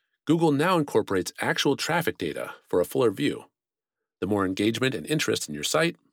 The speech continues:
the better. I should add that Google is often pretty cagey about acknowledging the importance of these hidden signals,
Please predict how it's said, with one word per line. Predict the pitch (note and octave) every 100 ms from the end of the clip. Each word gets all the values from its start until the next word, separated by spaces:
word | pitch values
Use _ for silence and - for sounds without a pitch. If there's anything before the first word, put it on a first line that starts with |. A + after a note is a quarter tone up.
| _ _
the | A#2
better. | D3+ G#2 - - _ _ _ _ _ _ _ _ _ _ -
I |
should | C3 C3+ -
add | F#3 B2 G#2
that | G#2
Google | - G#3 G#3
is | D3 -
often | C3 D3 B2+
pretty | A2+ G3 A3
cagey | E3 - D3+ - F#2
about | F2 F2+
acknowledging | E2+ A#2 C3 B2+ A2 G#2+
the | F#2
importance | E2 - E2+ -
of | F#2
these | E2+ D#2+
hidden | F#2 D#2
signals, | A#2 F#2 A#1+ -